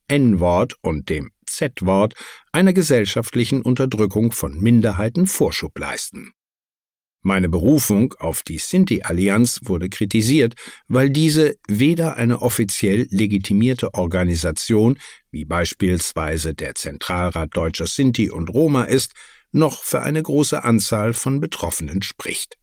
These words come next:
Ich könne außerdem nicht beurteilen, wie es sich für Betroffene aus den jeweiligen Communities anfühlt,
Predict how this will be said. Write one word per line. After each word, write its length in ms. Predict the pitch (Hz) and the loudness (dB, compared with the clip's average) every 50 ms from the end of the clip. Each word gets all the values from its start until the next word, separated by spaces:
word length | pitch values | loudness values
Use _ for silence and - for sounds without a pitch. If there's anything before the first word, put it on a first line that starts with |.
| _ _ _ _ _ _ _ _ _ _ _ _ _ _ _ _ _ _ _ - | _ _ _ _ _ _ _ _ _ _ _ _ _ _ _ _ _ _ _ -2
Ich 200 | 165 160 - - | -2 -2 -2 0
könne 280 | - 190 185 185 180 - | 2 4 6 6 4 4
außerdem 600 | 127 139 135 - - 120 110 117 113 113 117 113 | 2 2 2 2 2 2 4 4 4 6 6 6
nicht 320 | 113 117 - - - _ | 6 4 2 0 -4 _
beurteilen, 800 | - 98 - - 147 139 123 98 - 107 92 92 98 104 117 - - | -2 -2 2 4 4 4 4 2 0 0 2 4 4 4 4 2 2
wie 220 | 120 135 160 160 | 0 2 2 2
es 100 | 147 - | 0 0
sich 180 | - 143 123 - | 0 -2 -2 -2
für 200 | - 120 107 87 | 0 0 -2 0
Betroffene 680 | - 73 - - - 120 117 - - 113 107 113 98 | -2 -6 -6 -2 0 0 0 4 4 4 4 4 2
aus 220 | - 82 80 - - | 0 -4 -4 -4 -4
den 220 | - 87 82 87 | -2 -2 0 2
jeweiligen 680 | 92 98 110 117 101 101 98 98 98 95 101 98 92 | 2 4 4 4 4 4 2 2 2 2 2 2 0
Communities 840 | - - - 65 76 85 110 123 123 110 104 101 - 110 104 - - | 0 -2 -6 -6 -2 2 4 6 6 6 4 2 2 0 0 0 -2
anfühlt, 580 | - 110 110 110 101 - - 117 117 113 - | 0 2 2 2 2 2 4 4 4 2 0